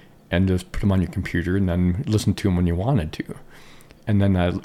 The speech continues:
so you look at all these things and how we, how humans always need that.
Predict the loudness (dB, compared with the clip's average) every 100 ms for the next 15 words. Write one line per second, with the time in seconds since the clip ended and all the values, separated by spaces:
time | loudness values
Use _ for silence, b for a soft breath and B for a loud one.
0 | -12 -10 -2 0 2 2 2 2 0 0
1 | 0 0 0 2 0 0 -4 -6 -8 -8
2 | -8 -10 -20 -20 B 0 2 4 2 2
3 | 2 4 2 2 2 -2